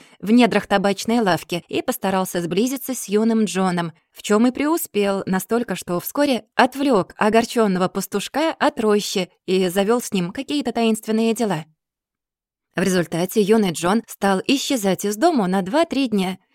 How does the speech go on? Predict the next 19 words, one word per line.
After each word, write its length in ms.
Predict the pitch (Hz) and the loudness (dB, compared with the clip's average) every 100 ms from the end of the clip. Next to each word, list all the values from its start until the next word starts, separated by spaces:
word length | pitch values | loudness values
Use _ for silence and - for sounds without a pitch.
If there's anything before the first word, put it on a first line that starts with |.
| _ - | _ -2
Благоразумная 680 | 185 185 185 175 220 196 | 0 2 2 2 2 2
миссис 320 | 175 214 202 - | 2 2 0 -4
Чивери, 460 | - 151 180 214 208 - | -2 -2 0 -2 -2 -12
крайне 360 | - 247 226 233 | -4 0 2 2
удивлённая 640 | 262 240 175 160 196 254 | 2 0 0 0 0 0
этой 300 | - 233 269 | 0 -2 -2
переменой, 500 | 254 254 254 247 233 - | -2 2 4 4 2 2
не 160 | 208 | 2
преминула 580 | 226 220 208 254 269 240 | 4 4 4 4 2 2
бы 160 | 220 220 | 2 0
протестовать 1080 | 220 220 220 214 - 202 175 220 254 180 - | 2 0 2 -2 -2 -2 0 2 2 0 -2
против 420 | 208 214 202 202 | 2 2 2 0
этих 300 | 208 202 185 | 0 0 0
исчезновений. 800 | 202 220 220 262 247 170 151 165 _ _ | 0 2 2 2 2 0 -2 -6 _ _
С 80 | - | -8
точки 280 | - 320 - | -4 -2 0
зрения 400 | 233 247 269 262 | 2 4 4 2
коммерческих 760 | 247 214 196 233 262 - 254 262 | 2 0 0 0 -4 -4 -4 0
интересов, 680 | 254 269 233 190 180 180 | 0 2 0 0 -2 -6